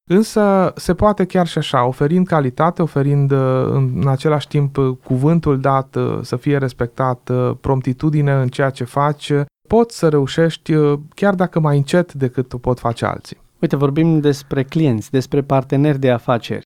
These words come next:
Speaker 2: în fața cărora contează foarte mult cuvântul dat. Ce admiri tu cel mai mult sau, um, ce admiri cel mai puțin la partenerii de afaceri pe care îi ai?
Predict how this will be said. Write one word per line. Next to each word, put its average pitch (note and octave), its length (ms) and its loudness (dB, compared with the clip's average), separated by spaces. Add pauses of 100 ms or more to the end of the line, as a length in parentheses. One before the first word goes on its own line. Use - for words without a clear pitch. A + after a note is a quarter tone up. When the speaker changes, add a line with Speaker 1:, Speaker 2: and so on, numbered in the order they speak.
(200)
Speaker 2:
în B2 200 0
fața D3+ 300 -4
cărora C#3 280 -4
contează C3+ 420 -2
foarte - 320 -4
mult B2+ 200 0
cuvântul A#2 520 -4
dat. G#2+ 320 -10
Ce - 140 -4
admiri F3 480 0
tu G#3 140 -2
cel D#3+ 220 0
mai A#2+ 200 -2
mult C3 340 -2
sau, D3+ 320 0
um, D3 560 0
ce - 260 -6
admiri C#3+ 500 0
cel C#3 180 0
mai C3 160 0
puțin B2 640 -4
la B2+ 180 -4
partenerii A#2 640 -4
de A2+ 120 -4
afaceri A2 420 -6
pe - 120 -6
care A2 240 -6
îi G#2 80 -2
ai? G2 120 -8